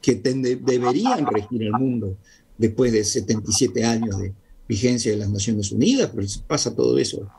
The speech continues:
por encima, no le importa absolutamente nada. Este, yo creo que Putin es un, un elemento peligroso, además, porque como decía Marcia, yo creo que estas cosas las tiene muy bien planeadas, como planeó lo de Siria.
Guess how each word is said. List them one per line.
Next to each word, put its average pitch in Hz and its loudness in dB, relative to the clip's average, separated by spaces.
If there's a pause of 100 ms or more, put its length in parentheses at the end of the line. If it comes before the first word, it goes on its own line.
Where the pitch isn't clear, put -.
(440)
por 92 0
encima, 180 2
no 107 -6
le 120 0
importa 123 -2
absolutamente 113 -2
nada. 147 -2 (720)
Este, - 0
yo 214 2
creo 269 -4
que 214 0
Putin 220 -4
es 190 0
un, 196 -4
un 147 2
elemento 151 0
peligroso, 131 -2
además, 147 -2 (360)
porque 151 0
como 160 0
decía 190 0
Marcia, 110 -4 (300)
yo - 0
creo 247 2
que - 0
estas 226 0
cosas 240 0
las 190 -2
tiene 202 0
muy 190 0
bien 214 0
planeadas, 139 -2 (420)
como 143 4
planeó 156 2
lo 143 4
de 113 2
Siria. 165 -2